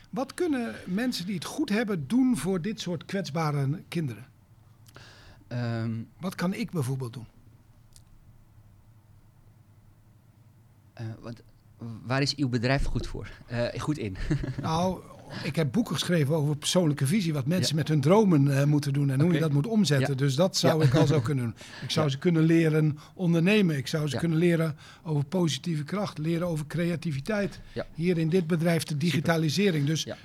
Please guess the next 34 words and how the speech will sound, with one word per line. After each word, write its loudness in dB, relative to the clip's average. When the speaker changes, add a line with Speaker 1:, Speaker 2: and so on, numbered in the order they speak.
Speaker 2:
Ja. -8
Speaker 1:
enorm 6
veel 2
dingen 2
Speaker 2:
Ja. 2
Speaker 1:
zou 4
ik -2
ze 0
Speaker 2:
Ja. 2
Speaker 1:
mogen 4
wij, 0
Speaker 2:
Ja. -10
Speaker 1:
en -2
ik -2
zou -2
ook -4
heel 0
veel -4
van 2
hun 4
kunnen -4
leren. -8
Speaker 2:
Ja. -14
Speaker 1:
Maar -6
wat, -2
wat, -6
Speaker 2:
Ja. -10
Speaker 1:
wat -4
zouden, 2
Speaker 2:
Ja. -8
Speaker 1:
wat -6
zou 0
een 2
man, 2